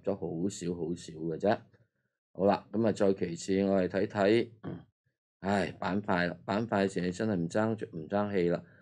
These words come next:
只係得電信服務股係好，同埋呢，係呢個黃金方面好，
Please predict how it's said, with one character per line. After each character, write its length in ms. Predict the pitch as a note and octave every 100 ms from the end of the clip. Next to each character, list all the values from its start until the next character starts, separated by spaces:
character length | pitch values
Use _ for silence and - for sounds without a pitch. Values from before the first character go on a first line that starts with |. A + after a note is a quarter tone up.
| _ _ -
只 140 | B2+
係 60 | A#2+
得 100 | C3+
電 560 | - G2 F#2+ F#2+ G2
信 420 | F#2+ A#2 G#2+ G#2 -
服 100 | G2
務 180 | F#2 F2+
股 200 | F#2 A2
係 200 | G#2 E2
好， 480 | D#2+ E2 E2 G#2+ A2 - _ _
同 100 | -
埋 280 | E2 D#2+ -
呢， 180 | G#2+ A2+ - _ -
係 260 | F2 F2 F#2
呢 100 | G#2
個 140 | F2+
黃 460 | - E2 D#2 E2+ F2
金 220 | A2 A2
方 160 | A2+ G#2
面 240 | E2 D#2+
好， 180 | D#2